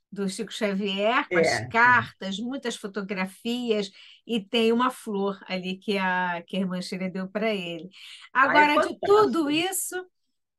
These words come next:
Speaker 1: assim, o trabalho de amor, de conforto com as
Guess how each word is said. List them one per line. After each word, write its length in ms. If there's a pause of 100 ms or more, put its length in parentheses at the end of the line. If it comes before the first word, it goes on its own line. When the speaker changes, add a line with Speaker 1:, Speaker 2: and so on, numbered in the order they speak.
(260)
Speaker 1:
assim, 500
o 60
trabalho 640
de 260
amor, 340
de 240
conforto 1200
com 100
as 400